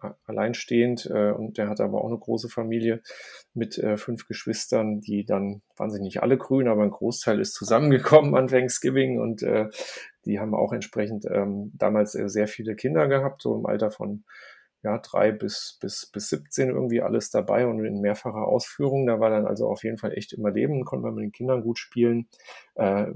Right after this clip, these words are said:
es haben vor allem in der Küche dann, sag ich mal, auch immer viele von der Familie zusammengesessen, sich unterhalten, während das Essen auch noch vorbereitet wurde. So auch, ich sag mal, die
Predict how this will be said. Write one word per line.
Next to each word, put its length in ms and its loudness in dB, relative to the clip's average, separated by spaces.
es 180 -18
haben 160 -2
vor 220 -4
allem 180 0
in 40 -2
der 140 0
Küche 320 -4
dann, 160 -2
sag 160 -2
ich 160 -8
mal, 80 -4
auch 160 -4
immer 260 -4
viele 260 -6
von 140 -6
der 80 -4
Familie 380 -8
zusammengesessen, 720 -4
sich 160 -16
unterhalten, 720 0
während 180 -4
das 140 -14
Essen 240 -8
auch 100 -8
noch 160 -10
vorbereitet 800 -4
wurde. 260 -2
So 220 -6
auch, 240 -6
ich 180 -18
sag 100 -14
mal, 140 -10
die 160 -10